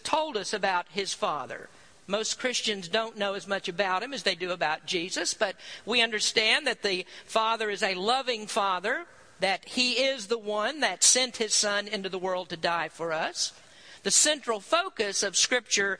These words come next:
is the work of Christ, so we don't really know as much about what the Father does because, quite frankly, we don't spend a lot of time talking about the Father. It's mostly about Christ.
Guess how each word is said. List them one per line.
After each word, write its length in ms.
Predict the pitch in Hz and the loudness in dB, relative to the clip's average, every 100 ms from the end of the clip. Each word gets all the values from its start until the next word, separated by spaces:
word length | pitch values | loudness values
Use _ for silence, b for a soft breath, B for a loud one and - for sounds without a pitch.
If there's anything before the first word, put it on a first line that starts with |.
| B B | B B
is 160 | 202 | -2
the 80 | 202 | 0
work 240 | 214 220 208 | -2 -2 -4
of 120 | 180 | -6
Christ, 460 | - 427 190 202 | -2 2 2 0
so 160 | - 240 | 0 -2
we 160 | 233 254 | -2 0
don't 260 | 285 269 | 0 0
really 280 | 262 254 233 | -2 -2 -2
know 320 | 254 302 254 | 0 0 -2
as 100 | 202 | -2
much 220 | 220 226 | -4 -2
about 260 | 220 208 190 | 0 0 0
what 160 | 208 202 | -2 -4
the 80 | |
Father 400 | 190 208 180 185 | -2 0 0 -2
does 400 | 190 180 180 220 | -2 0 0 -2
because, 340 | 196 214 214 202 B B B - - - | -6 0 0 -2 B B B -20 -20 -4
quite 220 | - 233 | 0 0
frankly, 400 | - 330 339 226 | 2 2 2 -4
we 160 | 208 233 | -2 0
don't 200 | 233 214 | 0 0
spend 280 | - 214 202 | 0 0 0
a 40 | |
lot 200 | 208 202 | 0 -2
of 80 | 196 | -2
time 340 | 320 349 185 | 0 0 -2
talking 400 | 175 190 185 180 | 0 -2 -2 -6
about 300 | 185 185 185 | 0 0 0
the 80 | 214 | -4
Father. 400 | 320 320 220 170 | 0 0 0 -4
It's 160 | 175 208 | -4 -4
mostly 340 | 208 - 190 | -4 -4 -4
about 380 | 180 175 170 - | 0 0 -2 -6
Christ. 600 | - 151 139 - - | -2 -2 -2 -2 -2